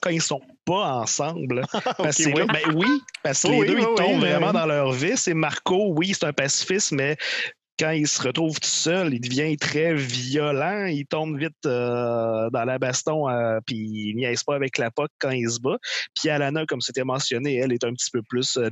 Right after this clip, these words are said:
Speaker 1: délinquante, fait qu'elle tombe vraiment dans, dans, dans des problèmes de consommation et ainsi de suite. Fait que c'est un couple qui a vraiment besoin d'être ensemble pour être fonctionnel.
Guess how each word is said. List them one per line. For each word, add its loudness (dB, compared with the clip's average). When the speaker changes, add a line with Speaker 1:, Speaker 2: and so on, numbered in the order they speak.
Speaker 1:
délinquante, -2
fait -6
qu'elle -4
tombe -6
vraiment -2
dans, -2
dans, -2
dans -2
des -4
problèmes -2
de -2
consommation -2
et -2
ainsi -6
de -10
suite. -4
Fait -2
que -2
c'est -2
un -2
couple -4
qui 0
a 0
vraiment -2
besoin -2
d'être -4
ensemble -6
pour -6
être -6
fonctionnel. -6